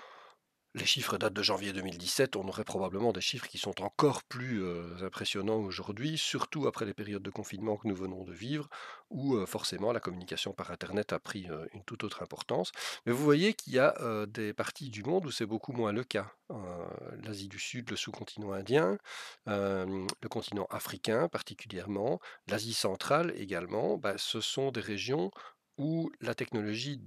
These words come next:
de, les technologies de communication via internet ont un taux de pénétration très bas, heu, et donc forcément, on ne peut pas faire comme on fait ici. Vous savez que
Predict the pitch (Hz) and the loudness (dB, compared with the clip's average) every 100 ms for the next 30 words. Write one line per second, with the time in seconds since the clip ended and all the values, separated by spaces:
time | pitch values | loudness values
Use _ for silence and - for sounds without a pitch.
0 | - 98 98 107 113 110 127 117 131 - | -8 -6 -6 -4 -4 2 2 2 -2 -2
1 | 110 110 - 104 - 120 101 95 95 92 | -2 -2 -4 -2 2 2 0 -2 -4 -4
2 | - 107 131 175 - - - - 123 113 | -4 0 0 0 -8 -16 -12 0 2 4
3 | 113 - 104 101 - - 151 156 165 - | 0 -2 -2 -2 -4 2 4 4 2 -10
4 | _ _ _ - - 107 95 113 185 _ | _ _ _ -4 0 2 6 6 4 _
5 | - - - - - 95 95 117 120 117 | -20 -20 -20 -20 -8 -4 -2 -2 -2 0
6 | 123 - - 113 - 98 151 196 - - | 0 0 -4 -4 -2 2 4 6 4 0
7 | 117 104 107 - _ 117 - 185 165 - | -2 -2 -2 -8 _ -4 6 8 8 4
8 | 123 120 - 104 - 117 - 175 143 - | 2 2 0 -2 -2 -4 -2 -4 -2 0
9 | 113 147 - | 0 0 0